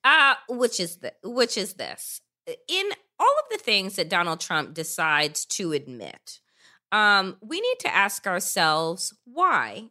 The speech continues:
and what does he stand to gain? Why would I tweet this out at one A M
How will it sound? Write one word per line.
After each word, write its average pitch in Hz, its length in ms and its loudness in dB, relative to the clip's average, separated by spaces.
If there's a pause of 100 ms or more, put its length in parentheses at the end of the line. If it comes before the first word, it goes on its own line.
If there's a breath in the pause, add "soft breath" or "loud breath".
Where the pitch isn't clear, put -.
and 226 180 -6
what 185 180 -2
does 190 160 -10
he 170 80 -8
stand 151 400 -6
to 185 80 -8
gain? 165 520 -8 (480 soft breath)
Why 220 280 4
would 277 180 -2
I 262 480 2 (160)
tweet 320 300 -4
this 311 220 -6
out 208 340 4
at 156 240 2 (120)
one 175 380 -4
A 151 240 0
M 139 500 -2